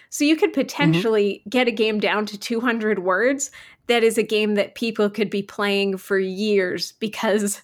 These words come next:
Speaker 1: <laughs> you put so much work and years into the design that you have crafted the
Speaker 2: Right.
Speaker 1: most perfect, marvelous two hundred words
Speaker 2: <laughs>
Speaker 1: ever.
Speaker 2: Yes, yes.
Speaker 1: <laughs> Like, you found the exact, exact two hundred words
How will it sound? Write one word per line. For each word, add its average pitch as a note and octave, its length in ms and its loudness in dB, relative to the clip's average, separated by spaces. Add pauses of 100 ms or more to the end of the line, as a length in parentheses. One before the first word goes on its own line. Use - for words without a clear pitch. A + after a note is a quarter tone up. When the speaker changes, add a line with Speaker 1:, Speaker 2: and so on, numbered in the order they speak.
(160)
Speaker 1:
<laughs> - 180 -18
you B3 240 0
put A#3+ 260 -2
so - 560 0
much A3 300 0
work F#3+ 360 -2
and G#3+ 200 0
years B3 320 2
into G#3 220 0
the F#3 120 -2
design F#3 540 0
that G#3+ 140 -8
you B3 140 0
have B3 200 -4
crafted C3+ 300 -4
the C3 60 4
Speaker 2:
Right. A#3+ 160 2
Speaker 1:
most A#3 360 -4
perfect, D4+ 480 -8 (160)
marvelous C4+ 580 0
two C4 200 0
hundred G#3 320 2
words G#3 420 2 (160)
Speaker 2:
<laughs> - 340 -2
Speaker 1:
ever. F4 240 2
Speaker 2:
Yes, F#4 220 6
yes. F4 340 6
Speaker 1:
<laughs> A#4 60 0
Like, D#4+ 180 2
you F4 220 4
found D4+ 340 2
the C#4+ 140 0
exact, C#4+ 720 -2 (180)
exact B3 580 -2
two B3+ 200 0
hundred G#3 340 0
words F#3 460 -2